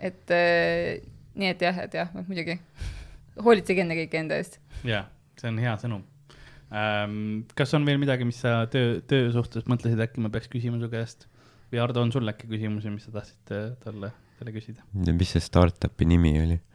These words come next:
Speaker 2: <laughs> Seda, seda ei ole vaja öelda, seda
Speaker 1: Ei
Speaker 2: me-
Speaker 1: avalikult,
Speaker 3: Mis,
Speaker 1: jah.
Speaker 3: mis, mis, mis selle juhataja?
Speaker 2: <laughs>
Speaker 1: Siia
Speaker 2: Kas sul,
Speaker 1: tule-
Speaker 2: kas sul on veel mõni k-, mõnus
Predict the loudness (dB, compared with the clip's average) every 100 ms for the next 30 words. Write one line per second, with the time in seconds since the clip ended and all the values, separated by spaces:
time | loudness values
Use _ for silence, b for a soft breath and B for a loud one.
0 | -6 -2 2 6 8 8 8 8 6 6
1 | 4 B B 4 6 6 4 4 6 6
2 | 4 2 -2 -2 0 2 2 0 -2 4
3 | 4 4 2 2 2 -2 2 2 2 0
4 | 2 2 4 2 6 6 4 6 10 12
5 | 12 8 2 -2 0 4 8 10 12 12
6 | 10 10 10 10 8 10 10 10 8 8
7 | 6 6 4 2 -10 B B B B B
8 | B B B 0 4 4 2 0 2 2
9 | 0 -2 -2 -4 0 2 4 4 0